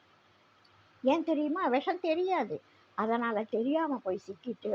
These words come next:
மாட்டிக்காதீங்க. அவங்களுடைய அங்கம் முழுசும் விஷம்.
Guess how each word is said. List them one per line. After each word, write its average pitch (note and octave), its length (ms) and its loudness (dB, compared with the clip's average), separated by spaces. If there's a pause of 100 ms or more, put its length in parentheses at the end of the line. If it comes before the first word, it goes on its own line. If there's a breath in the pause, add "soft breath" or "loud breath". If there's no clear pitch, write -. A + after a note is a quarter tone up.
மாட்டிக்காதீங்க. C4 800 -4 (2250 loud breath)
அவங்களுடைய A3+ 600 4 (640)
அங்கம் C4 460 2
முழுசும் G#3+ 480 -2
விஷம். G3+ 400 -6